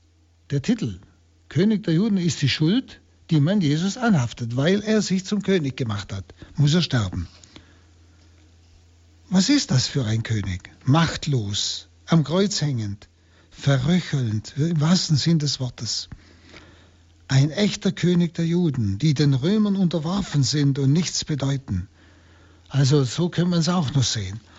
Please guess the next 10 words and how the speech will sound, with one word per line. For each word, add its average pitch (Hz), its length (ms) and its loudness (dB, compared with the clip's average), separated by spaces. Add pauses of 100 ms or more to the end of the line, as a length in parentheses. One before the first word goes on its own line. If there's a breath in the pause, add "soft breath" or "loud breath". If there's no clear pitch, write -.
(340 loud breath)
<coughs> - 1500 -6
Nicht? - 260 -12 (320 soft breath)
Ein 143 200 -2
Ausdruck - 800 0 (880)
der 151 80 4
Machtlosigkeit 151 1200 -2
des - 140 -6
jüdischen 123 320 0
Volkes 113 420 -2
damals. 90 540 -8